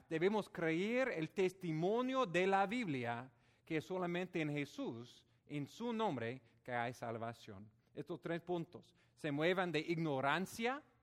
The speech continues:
a arrepentimiento que trae bendición a la vida. Y es lo mismo por nosotros. Si somos viviendo ignorantes, es por arrepentimiento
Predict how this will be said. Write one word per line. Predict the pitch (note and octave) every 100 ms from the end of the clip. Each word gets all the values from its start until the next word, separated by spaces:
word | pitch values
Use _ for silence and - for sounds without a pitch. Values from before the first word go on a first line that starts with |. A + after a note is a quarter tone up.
| _ _ _ _ _ _ _ _ _ - -
a | B2+ B2
arrepentimiento | F3 B3 B3+ B3+ C4 B3+ A#3+ A#3 D3 - B2 C#3 _ _ _ _ -
que | D3
trae | - C#3+ D#3 E3 F3+ F3+ _ _ _ _ _ _ _ -
bendición | C3 B2+ B2 - C3+ G#2 G2+
a |
la | G2 G2
vida. | G2 G#2 A#2+ _ _ _ _ _
Y | -
es | A#2+ C#3
lo | A2+
mismo | A#2 C3
por | - B2
nosotros. | B2 - A2 - A#2 - _ _
Si | C3+
somos | D#3 F3 C3+
viviendo | D3+ C#3 C#3 D#3+ F3+ F3+ -
ignorantes, | D3+ C#3+ B2 E3+ A#3 - D4+ - _ _ _ _ _ -
es | B2+
por | - A#2 - -
arrepentimiento | F#3 A3+ B3+ B3 A#3+ A3+ A#3+ C#4 D3 - A2+